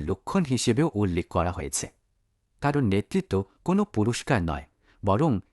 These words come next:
এটা একটা ভারী আমানত। দুর্বল ব্যক্তিরা যা বইতে পারে না, অর্থাৎ কথা থেকে শুরু করে সমাজের যে কোনো ভূমিকা, আমানতের ধারণা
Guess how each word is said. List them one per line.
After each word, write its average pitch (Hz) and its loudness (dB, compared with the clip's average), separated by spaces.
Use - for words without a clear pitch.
এটা 104 0
একটা 139 -2
ভারী 107 -2
আমানত। 92 0
দুর্বল 156 0
ব্যক্তিরা 151 0
যা 120 0
বইতে 101 0
পারে 85 -4
না, 69 -6
অর্থাৎ 156 0
কথা 123 0
থেকে 175 -2
শুরু 151 -2
করে 147 0
সমাজের 101 0
যে - 0
কোনো 170 0
ভূমিকা, 104 -2
আমানতের 110 2
ধারণা 113 2